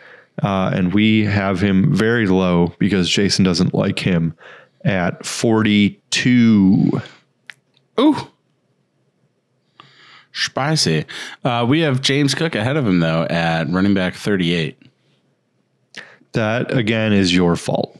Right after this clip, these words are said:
Speaker 1: All of it is your fault. <laughs> But so, like, they, they both have the upside.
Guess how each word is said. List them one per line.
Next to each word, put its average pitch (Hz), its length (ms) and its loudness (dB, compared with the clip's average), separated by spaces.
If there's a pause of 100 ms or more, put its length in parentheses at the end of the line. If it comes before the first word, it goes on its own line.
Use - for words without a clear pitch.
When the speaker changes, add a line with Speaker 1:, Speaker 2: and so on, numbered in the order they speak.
(180)
Speaker 1:
All 95 220 2
of 85 100 0
it 90 100 2
is 85 140 2
your - 160 2
fault. - 320 -6 (1000)
<laughs> - 520 -8 (720)
But 180 300 0
so, 160 300 2 (100)
like, 131 300 -2 (420)
they, 127 220 0
they 123 140 0
both 131 180 2
have 131 160 0
the 120 100 2
upside. 123 540 -2